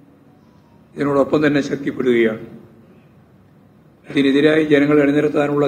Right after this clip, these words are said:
ക്യാമ്പയിനും സംഘടിപ്പിക്കണം. സ്ത്രീകൾക്കെതിരായ കുറ്റകൃത്യങ്ങൾ, പെൺകുട്ടികൾക്കെതിരായ ലൈംഗിക അതിക്രമങ്ങളും രാജ്യത്താകമാനം വ്യാപകമാകുകയാണ്.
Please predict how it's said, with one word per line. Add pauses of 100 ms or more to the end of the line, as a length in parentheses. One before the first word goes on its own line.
ക്യാമ്പയിനും (520)
സംഘടിപ്പിക്കണം. (2750)
സ്ത്രീകൾക്കെതിരായ
കുറ്റകൃത്യങ്ങൾ, (2500)
പെൺകുട്ടികൾക്കെതിരായ
ലൈംഗിക
അതിക്രമങ്ങളും (1900)
രാജ്യത്താകമാനം (180)
വ്യാപകമാകുകയാണ്.